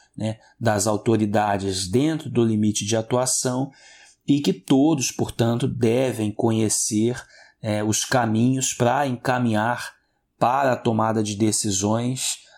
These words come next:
as questões que, eventualmente, não caibam, né, dentro da sua autoridade. É, então, esse elemento é um elemento bastante simples. Na verdade, como toda essa dimensão de consistência, ela,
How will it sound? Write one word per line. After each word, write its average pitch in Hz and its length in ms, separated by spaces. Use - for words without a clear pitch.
as 113 240
questões 110 720
que, 107 920
eventualmente, 104 840
não 117 260
caibam, 110 580
né, 110 240
dentro 110 400
da 110 180
sua 110 600
autoridade. 110 880
É, 127 180
então, 180 180
esse 208 180
elemento 170 340
é - 20
um 156 40
elemento 147 260
bastante 139 460
simples. 175 640
Na 190 100
verdade, 214 340
como 185 240
toda 185 380
essa 143 240
dimensão 131 580
de 123 120
consistência, 131 800
ela, 117 240